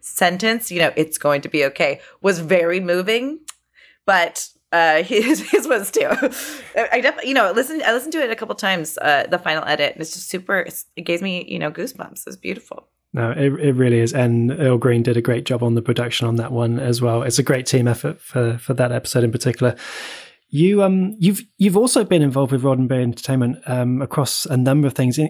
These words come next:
Speaker 2: and most recently, I think, at the, the fifty-five-year Mission Convention in Las Vegas, where you co-hosted, uh, the stage with John. That looked like a lot of fun. What was that like?
Speaker 1: Uh, it was, it was a blast. Um,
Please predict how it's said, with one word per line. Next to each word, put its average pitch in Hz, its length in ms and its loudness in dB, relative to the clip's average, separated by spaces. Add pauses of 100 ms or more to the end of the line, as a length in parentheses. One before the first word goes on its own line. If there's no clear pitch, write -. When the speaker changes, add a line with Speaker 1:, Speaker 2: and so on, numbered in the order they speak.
Speaker 2:
and 151 220 4
most 160 200 4
recently, 156 320 2
I 131 60 2
think, 127 380 -2
at 139 180 -8
the, 123 340 2
the 120 100 0
fifty-five-year 123 1040 0
Mission 135 560 0
Convention 131 500 2
in 123 80 2
Las 120 200 -2
Vegas, 131 380 2
where 123 100 4
you 120 140 2
co-hosted, 131 880 0
uh, 135 220 -4
the 120 100 -8
stage 123 380 0
with 120 140 -6
John. 120 400 -2 (320)
That 180 160 4
looked 180 140 0
like 160 180 2
a 135 40 6
lot 135 300 6
of 131 100 0
fun. 127 220 2
What 139 140 2
was 135 80 0
that 139 160 2
like? 123 320 -6 (500)
Speaker 1:
Uh, 233 240 2 (180)
it 262 80 0
was, 294 160 -2 (320)
it 233 60 -6
was 226 100 -6
a 208 140 -4 (180)
blast. 127 760 -2
Um, 131 540 0